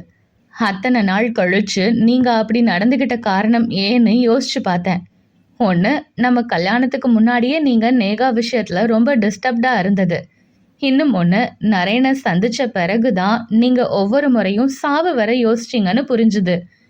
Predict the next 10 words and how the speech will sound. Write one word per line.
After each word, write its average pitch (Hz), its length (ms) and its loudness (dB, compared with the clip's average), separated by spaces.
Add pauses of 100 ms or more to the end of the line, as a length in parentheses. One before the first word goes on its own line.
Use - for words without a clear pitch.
(320)
அப்போ 226 580 -2 (240)
உங்க 233 300 2
ஆழ்மனம் 226 720 2
எதனாலயோ 247 600 0
ரொம்ப 240 340 2
பாதிக்கப்பட்டிருக்குன்னு 226 960 -2
என்னால 240 360 0
புரிந்து 262 380 0
கொள்ள 220 220 2
முடிஞ்சுது. 190 500 2